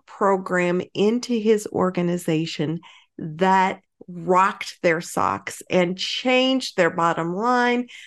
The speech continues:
The results were amazing. And we're gonna talk about what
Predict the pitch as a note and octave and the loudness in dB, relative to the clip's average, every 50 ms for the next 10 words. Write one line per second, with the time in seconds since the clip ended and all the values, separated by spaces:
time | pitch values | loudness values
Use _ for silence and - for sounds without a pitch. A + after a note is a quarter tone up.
0 | - _ - F#3 F3 F3 - F3 F3+ F#3 F#3 F#3 F#3 A#3+ A#3+ B3+ C#4 C4+ C4 - | -8 _ 0 0 2 2 2 2 2 2 0 0 2 4 4 6 4 4 2 -2
1 | - - A#3+ G#3 G3+ F#3+ F#3 F#3+ - - F#3+ F#3 F#3 G3 G3+ G#3 A3 A3+ A3 A3 | -6 -12 -8 -2 2 4 4 4 2 2 0 2 2 2 2 2 2 0 0 0
2 | B3 B3 A3+ A3+ - A3 A3 A3+ C#4 D#4 - C5+ C#5+ - C5 G#4 - - - D4+ | 0 0 0 0 -2 -2 0 2 2 2 2 0 -2 0 0 0 0 0 2 2
3 | D4 D4 D4 - C#4+ - - G#3 F#3+ F3+ F3 E3 - - - _ _ _ - F#3+ | 2 2 4 2 0 2 2 2 2 4 4 2 0 -2 -6 _ _ _ -8 -6
4 | F#3 F#3 G3+ B3 C#4 E4+ G#4 - - | -4 0 2 4 4 4 4 2 0